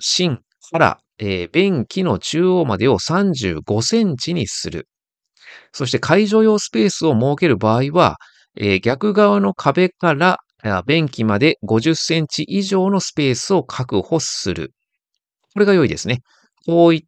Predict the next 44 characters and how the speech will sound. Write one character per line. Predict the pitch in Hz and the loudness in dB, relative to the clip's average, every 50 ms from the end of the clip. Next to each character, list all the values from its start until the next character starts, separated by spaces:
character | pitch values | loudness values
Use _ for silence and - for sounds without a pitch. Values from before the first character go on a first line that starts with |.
| _ _ _ | _ _ _
た | 139 131 | -4 -2
も | 113 107 101 | 0 0 0
の | 92 87 | -2 -4
で | - 82 | -8 -12
す | - 98 | -8 -6
ね。 | 101 123 123 - _ _ _ _ _ _ _ _ _ _ _ _ _ _ _ _ _ _ _ _ _ _ _ _ _ _ _ _ _ _ _ _ _ _ _ _ _ _ _ _ | -6 -6 -6 -8 _ _ _ _ _ _ _ _ _ _ _ _ _ _ _ _ _ _ _ _ _ _ _ _ _ _ _ _ _ _ _ _ _ _ _ _ _ _ _ _
十 | - 170 185 | 2 4 4
一 | 185 - 170 | 4 4 2
番 | 165 143 | 2 4
で | 120 113 | 4 2
す。 | - - - _ _ _ _ _ _ _ _ _ 117 | 2 -2 -8 _ _ _ _ _ _ _ _ _ -4
理 | 120 123 | -4 -4
想 | 123 214 220 220 226 | 0 2 2 4 4
用 | 226 220 220 214 | 4 2 2 2
車 | - 208 208 214 208 208 | -2 -4 -2 0 2 2
椅 | 196 156 | 2 0
子 | - - - - | 0 -4 -6 -4
使 | - - - 135 | -4 -2 2 4
用 | 135 135 131 | 4 4 4
の | 127 127 117 | 4 2 2
場 | 123 127 131 | 2 2 2
合 | 127 135 | 2 0
の | 143 160 156 110 - - _ _ _ _ _ _ | 0 0 -2 -2 -2 -6 _ _ _ _ _ _
ト | 208 220 226 | 0 0 2
イ | 208 | 2
レ | 170 - 120 | 2 2 2
へ | 160 185 | 2 0
の | 143 - - _ | 0 -2 -6 _
ア | 113 120 | -6 -8
プ | 123 - 196 | -4 -2 2
ロ | 208 202 202 | 4 4 4
ー | 196 | 2
チ | - - 185 | 2 -2 0
方 | 175 190 185 151 | 2 2 2 4
法 | 120 107 92 101 127 | 4 2 2 2 2
を | 160 - - | 0 -2 -4
三 | - 107 143 165 - _ _ | -2 -2 -2 -2 -2 _ _
つ | - - 202 - _ _ _ | -10 -10 -10 -10 _ _ _
答 | - - - 135 | -14 -6 -4 -4
え | 147 | -2
ま | 147 143 | -2 -2
し | 127 | -2
ょ | 143 139 143 143 | -2 0 0 -2
う。 | 139 | -4